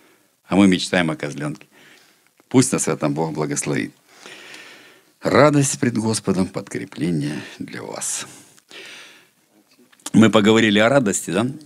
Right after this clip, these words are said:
Бог нам оставил эти все источники. А как как ими воспользоваться? Как ими воспользоваться? С-, написано в Священном Писании, я прочитаю этот текст,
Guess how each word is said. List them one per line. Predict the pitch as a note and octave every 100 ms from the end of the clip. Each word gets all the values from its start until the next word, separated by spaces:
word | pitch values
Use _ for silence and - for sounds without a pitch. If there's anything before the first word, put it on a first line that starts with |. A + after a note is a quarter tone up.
| - -
Бог | - G2 G#2
нам | G#2 G2+ G2+
оставил | F#2 - G2 G2
эти | F#2+ F#2+
все | - G2+
источники. | G2 D3 D3 - D2+ - -
А |
как | G#2 - G3 G3 - - _ -
как | C#3+ C#3+
ими | B2+ B2+ A#2+
воспользоваться? | A#2 A#2+ - G#2 C#2+ B1+ - - -
Как | A#2+ B2+
ими | A#2 A2
воспользоваться? | G2+ - F2+ D2 - - - _ _ - - - - - _
С-, | - - -
написано | B2+ F#3+ F3+ C3+
в |
Священном | - B2+ C#3+ B2+ G#2+
Писании, | B2+ - G3+ C3 D2+ C2+ - _ _ _ _ _ _ _ _ -
я | - G2+
прочитаю | A#2 G2 - F3 C3+ F#2
этот | F#2 -
текст, | C3 C3